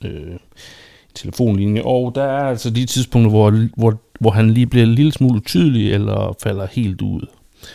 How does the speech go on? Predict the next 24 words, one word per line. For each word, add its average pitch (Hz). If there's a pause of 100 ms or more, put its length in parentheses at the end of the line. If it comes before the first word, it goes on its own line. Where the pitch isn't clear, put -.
(440)
Øh, 90
når 92
jeg 98
lytter 101
det 101
igennem, 107
så -
synes -
jeg, 98
at 95
de 95
væsentligste 104
pointer, 101
de 98
træder 95
fint 95
igennem, 92
og 87
jeg 92
har 95 (460)
forsøgt 101
at 98
s-, - (260)
ja, -